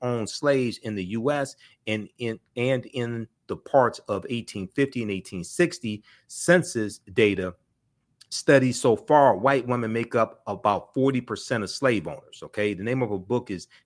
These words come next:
They Were Her Property, White Women as Slave Owners in the American South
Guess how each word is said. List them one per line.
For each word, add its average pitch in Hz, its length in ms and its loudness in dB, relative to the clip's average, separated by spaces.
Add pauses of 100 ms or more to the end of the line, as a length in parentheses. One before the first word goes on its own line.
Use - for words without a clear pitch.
They 117 120 4
Were 117 220 2
Her 104 120 -2
Property, 117 680 -2 (300)
White 120 260 2
Women 117 280 -2
as 98 140 -6
Slave 120 400 0
Owners 110 380 0
in 110 120 -4
the 101 100 -2
American 95 420 -2
South - 340 -2